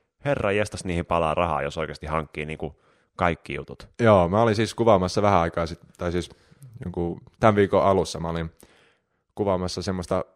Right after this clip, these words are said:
Speaker 2: videota, jossa mä ostin mun seuraajille, ö, mitä ne halus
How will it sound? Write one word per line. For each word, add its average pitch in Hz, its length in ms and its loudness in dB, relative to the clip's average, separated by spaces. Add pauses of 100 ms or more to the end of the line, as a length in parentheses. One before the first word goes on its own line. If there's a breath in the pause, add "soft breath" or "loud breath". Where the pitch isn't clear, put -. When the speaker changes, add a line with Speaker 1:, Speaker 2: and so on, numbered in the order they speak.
Speaker 2:
videota, 90 380 0
jossa 82 220 -6
mä 85 140 -6
ostin 85 240 -8
mun 85 160 -6
seuraajille, 78 720 -4 (1300)
ö, 82 260 -10 (580)
mitä 92 180 -4
ne 87 60 -4
halus 87 400 -2